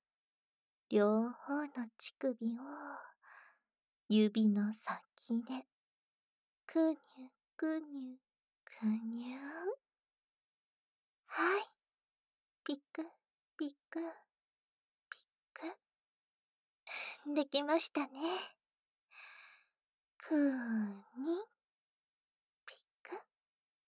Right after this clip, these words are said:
くにくに。ピクピク。気持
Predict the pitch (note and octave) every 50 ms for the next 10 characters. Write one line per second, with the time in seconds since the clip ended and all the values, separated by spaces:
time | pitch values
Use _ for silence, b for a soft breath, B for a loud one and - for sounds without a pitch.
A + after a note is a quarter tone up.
0 | _ _ _ _ _ _ _ _ _ _ _ _ _ _ _ _ _ - - E4
1 | E4 E4 D#4 D4 C#4 D4 - _ _ - F4 F#4 F#4+ F#4 E4+ E4 D#4 - _ _
2 | _ _ _ _ _ _ _ _ _ _ _ _ _ _ _ _ _ - - -
3 | - - - B3+ - - - - _ _ - - - - _ _ _ _ _ _
4 | _ _ _ _ _ _ _ _ _ _ _ _ _ b b b b b b b
5 | b b _ _ _ _ _ _ _ _ _ - - - C4 C4 C4 C4 C#4